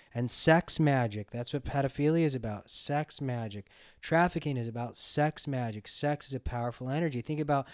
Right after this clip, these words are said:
making love to a woman that you're in love with. Like, I mean, I don't know about you, bro, but, like, when I've been with a lover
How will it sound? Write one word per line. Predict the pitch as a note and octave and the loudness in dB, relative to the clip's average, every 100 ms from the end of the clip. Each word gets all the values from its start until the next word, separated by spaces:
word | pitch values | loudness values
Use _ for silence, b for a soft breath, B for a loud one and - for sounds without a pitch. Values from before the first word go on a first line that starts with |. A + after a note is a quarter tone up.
| B B - | B B 2
making | C#3 D3 D#3 D3 | 6 6 6 0
love | C#3 D3 E3 D#3 | 4 4 4 2
to | - C3+ | 0 -2
a | B2+ | 0
woman | C3+ C#3+ C3+ | -2 -2 -2
that | |
you're | B2+ C3 | -2 -2
in | C3 | 0
love | B2+ C3+ D#3+ C#3+ | 0 0 0 0
with. | A#2 | -2
Like, | A#2+ A#2 - B B B B | -4 -6 -10 B B B B
I | D#3 | 0
mean, | D#3 | 2
I | D#3 | 2
don't | E3+ | 4
know | |
about | E3 D3+ C#3 | 6 6 6
you, | D3+ G#3 | 4 6
bro, | E3 D3+ | 8 8
but, | D3 | 6
like, | C#3 C#3 C#3 | 4 2 2
when | C#3+ | 0
I've | C#3+ D3+ | 2 2
been | D3+ E3+ | 2 2
with | D3+ | 2
a | C3+ | 0
lover | C3 C#3 D#3+ D#3+ C#3 C3 | 4 4 4 4 2 0